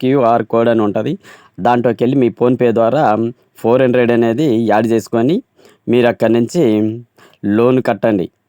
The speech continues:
అక్కడ బ్లూ కలర్ ఉంటుంది కదా, ఈడబ్ల్యూఐ అని చెప్పేసి లోన్ ప్రాసెస్ ఉంటుంది. అక్కడ బ్లూ కలర్ క్లిక్ చేసిన తర్వాత మీకు ఏ వాలెట్‌లో అయితే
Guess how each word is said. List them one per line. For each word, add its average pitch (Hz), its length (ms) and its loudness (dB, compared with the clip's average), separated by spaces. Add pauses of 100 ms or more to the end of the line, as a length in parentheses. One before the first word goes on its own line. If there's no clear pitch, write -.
(540)
అక్కడ 127 140 -2 (180)
బ్లూ 135 200 0
కలర్ 135 260 2
ఉంటుంది 123 240 0
కదా, 131 100 2 (100)
ఈడబ్ల్యూఐ 127 480 2
అని 117 160 0
చెప్పేసి 117 420 -2 (240)
లోన్ 131 220 2 (180)
ప్రాసెస్ 117 400 -2
ఉంటుంది. 120 240 -4 (600)
అక్కడ 120 200 -4
బ్లూ 127 220 0
కలర్ 127 260 0
క్లిక్ 113 220 -4
చేసిన 123 320 0
తర్వాత 120 260 0 (300)
మీకు 123 160 -2 (200)
ఏ 123 40 2 (100)
వాలెట్‌లో 131 420 2
అయితే 127 140 0